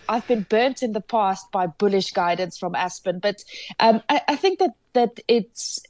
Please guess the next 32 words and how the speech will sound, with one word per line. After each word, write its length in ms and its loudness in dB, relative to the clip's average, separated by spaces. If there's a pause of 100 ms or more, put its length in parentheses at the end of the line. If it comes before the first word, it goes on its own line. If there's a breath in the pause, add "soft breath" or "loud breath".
(140)
it's 340 2
reasonable 800 8
to 180 2
expect, 800 0 (360 loud breath)
um, 500 2 (100)
an 140 2
improvement 640 0
in 100 2
the 80 -4
second 360 0
half. 440 2 (400 loud breath)
So 600 6 (160)
the, 200 2
one 200 4
of 100 0
the 80 -4
biggest 380 0
reasons 500 -6
why 220 2
they 120 2
came 320 0
under 220 -4
pressure 400 0
is 200 0
because 440 -2
in 180 -2
their 180 0
manufacturing 880 -2
facility, 600 0
they 160 4
were 120 0
producing 760 0